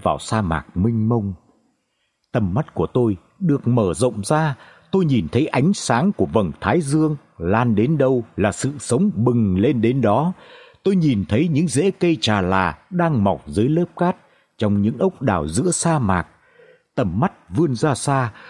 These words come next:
tôi nhìn thấy những đoàn thương buôn cưỡi lạc đà đang cắm cúi trên những con đường dẫn đến kinh đô Thebes. Trong tầm mắt của tôi, vạn vật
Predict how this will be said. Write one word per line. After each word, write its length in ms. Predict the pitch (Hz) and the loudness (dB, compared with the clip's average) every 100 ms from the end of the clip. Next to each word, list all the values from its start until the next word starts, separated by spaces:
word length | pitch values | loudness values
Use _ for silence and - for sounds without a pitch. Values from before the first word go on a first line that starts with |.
| - _ | -20 _
tôi 140 | 220 214 | 0 2
nhìn 260 | 151 101 - | 2 0 0
thấy 220 | 110 196 | 0 2
những 300 | 170 196 160 | 2 0 2
đoàn 240 | 131 107 - | 2 0 0
thương 260 | 180 180 | 0 2
buôn 220 | 170 175 160 - | 2 0 0 -4
cưỡi 180 | 180 202 | -2 0
lạc 280 | 139 - | 0 -2
đà 340 | 135 107 90 78 120 | -2 0 0 -6 -8
đang 260 | 110 131 120 | -4 -4 -4
cắm 180 | - 127 180 | -2 0 0
cúi 340 | - 123 170 220 _ - | 0 2 2 -2 _ -4
trên 260 | 160 151 | -2 0
những 120 | 147 175 | 0 0
con 220 | - 156 | 0 2
đường 280 | 117 110 78 76 - | 2 0 -2 -8 -8
dẫn 360 | 87 147 185 | -4 0 0
đến 180 | 127 165 190 | 2 0 0
kinh 220 | 160 147 | -2 0
đô 160 | 135 139 - | 0 -2 -4
Thebes. 520 | - 170 160 - - - _ _ _ _ _ _ _ _ - | -4 -2 -2 -6 -12 -12 _ _ _ _ _ _ _ _ -4
Trong 180 | 165 143 | -2 0
tầm 200 | - 78 | 0 0
mắt 160 | 85 147 - | 0 -2 -2
của 160 | 87 76 | -4 -2
tôi, 300 | 107 101 90 - _ _ | -2 0 -4 -10 _ _
vạn 300 | 87 107 110 | -2 -2 0
vật 180 | 98 113 | 0 -2